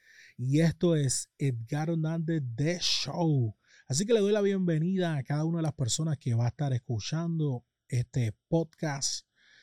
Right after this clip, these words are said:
Y aquí vamos a estar hablando sobre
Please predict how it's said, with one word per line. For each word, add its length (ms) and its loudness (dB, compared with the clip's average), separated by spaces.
Y 480 -2
aquí 300 0
vamos 280 2
a 40 2
estar 240 -2
hablando 480 -2
sobre 840 0